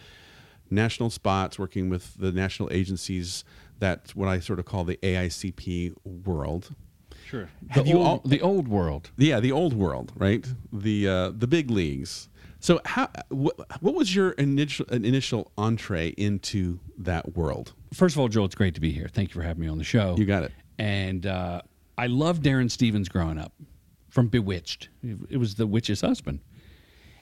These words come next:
Speaker 2: And bec-, he was the pitch man for the ads. He wrote 'em. He would go to the client. He would direct the spot. He did everything. So I always had an affinity towards commercials and advertising, especially funny ones. I just love commercials.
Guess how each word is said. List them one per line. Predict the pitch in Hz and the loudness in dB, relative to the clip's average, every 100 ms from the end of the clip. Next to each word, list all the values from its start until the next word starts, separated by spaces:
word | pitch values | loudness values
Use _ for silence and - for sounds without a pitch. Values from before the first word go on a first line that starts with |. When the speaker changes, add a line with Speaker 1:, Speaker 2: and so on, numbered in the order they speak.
| - | -2
Speaker 2:
And | 143 147 143 139 | 2 2 2 0
bec-, | 147 - | -2 -2
he | 139 - | -4 0
was | 240 185 127 | 2 0 -2
the | 123 | -4
pitch | - - 285 - | -4 -2 -2 2
man | 220 214 208 | 2 4 2
for | - | 2
the | 180 170 | 0 0
ads. | 170 175 175 | -2 -2 0
He | 143 | 0
wrote | 113 110 151 185 185 | 0 2 2 2 2
'em. | 190 180 - - _ _ _ | 2 0 -4 -20 _ _ _
He | - 147 127 120 | -4 0 2 0
would | 107 110 98 | 0 -2 0
go | 156 | 0
to | 127 | 0
the | 107 | -4
client. | - 185 202 196 190 180 | -4 0 2 2 2 0
He | - | 0
would | 139 107 | 0 0
direct | 113 123 127 - | -2 -4 -4 -6
the | 113 | -4
spot. | - - - 262 208 190 180 - - - _ _ | -4 -6 -6 -2 0 -2 -4 -10 -18 -20 _ _
He | - 175 | -2 2
did | 160 | 2
everything. | 139 101 80 - - _ _ - | 2 0 -4 -12 -18 _ _ -2
So | - | 2
I | 151 160 | 4 4
always | 202 269 | 4 2
had | - 156 | 2 2
an | 123 | 2
affinity | 104 147 139 113 101 | 0 0 2 2 -2
towards | - 90 87 - - - - - - _ - | 0 -2 -2 -6 -16 -20 -20 -20 -20 _ -2
commercials | 131 123 123 120 107 | 2 4 2 0 -2
and | 101 | -2
advertising, | 104 98 104 92 87 | -4 -4 -4 -4 -2
especially | 254 254 175 | 0 2 0
funny | - 107 101 | 0 -2 -2
ones. | 80 - | -2 -4
I | 107 | -6
just | 147 | -2
love | 147 110 113 123 | 0 2 0 0
commercials. | 107 92 95 - - | 0 0 -2 -6 -14